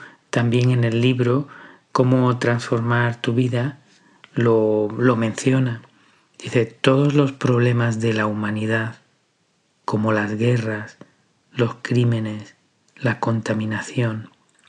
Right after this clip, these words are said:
la adicción a las drogas, la pobreza, las injusticias y la falta de armonía en las familias, son el resultado del egoísmo o la estimación propia".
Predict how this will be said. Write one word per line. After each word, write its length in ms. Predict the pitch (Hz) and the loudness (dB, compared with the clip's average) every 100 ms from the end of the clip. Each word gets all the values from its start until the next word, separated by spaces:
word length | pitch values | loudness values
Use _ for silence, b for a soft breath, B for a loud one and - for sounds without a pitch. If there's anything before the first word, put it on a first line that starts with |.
| _ - - - | _ -20 -20 -4
la 100 | 117 | 0
adicción 460 | 110 101 - 123 135 | 0 -2 0 2 4
a 40 | |
las 180 | 135 117 | 2 2
drogas, 560 | 117 123 117 113 - _ B B B - | 2 2 0 -4 -8 _ B B B -2
la 220 | 120 113 | -2 0
pobreza, 600 | 110 107 120 120 - 113 | -2 0 0 -2 -6 -6
las 280 | 110 110 - | -6 -8 -10
injusticias 1000 | 120 117 117 - 123 123 - 110 113 - b b b b b | -6 -6 -6 -4 -2 -2 -8 -12 -12 -18 b b b b b
y 160 | 120 | -4
la 180 | 110 107 | -2 -4
falta 480 | - - 135 143 147 | -6 -2 0 0 0
de 140 | 139 | 2
armonía 440 | 131 127 127 127 123 | 0 0 0 0 0
en 100 | 120 | 0
las 120 | 117 | -2
familias, 640 | 120 120 135 135 117 113 - b b b b | -2 0 2 2 -2 -8 -16 b b b b
son 340 | - - 123 120 | -6 0 2 2
el 120 | 110 | 0
resultado 800 | 113 - 107 - 117 123 147 151 B B B 127 | -2 -2 -6 -4 -2 0 -2 -4 B B B -2
del 260 | 120 110 | 0 0
egoísmo 760 | 107 110 123 131 151 165 185 b b b | 0 2 2 2 2 0 -2 b b b
o 140 | - 113 | -4 -2
la 100 | 113 | -2
estimación 680 | - - 113 104 - 120 110 | -6 -4 -4 -4 -4 -2 -2
propia". 480 | 120 110 - 104 | -4 -4 -6 -12